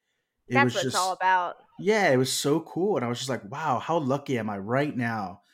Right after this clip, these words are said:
Speaker 1: to have happened to have been in this space to watch this really man-, majestic being just going about its day." And I, and I know people are gonna roll their eyes and be like,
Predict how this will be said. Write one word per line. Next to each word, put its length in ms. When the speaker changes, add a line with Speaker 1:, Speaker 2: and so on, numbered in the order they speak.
Speaker 1:
to 100
have 180
happened 380
to 60
have 120
been 160
in 140
this 280
space 680
to 80
watch 360
this 180
really 280
man-, 480
majestic 600
being 500
just 260
going 320
about 240
its 160
day." 180
And 80
I, 40
and 100
I 60
know 640
people 180
are 40
gonna 140
roll 160
their 140
eyes 140
and 60
be 60
like, 140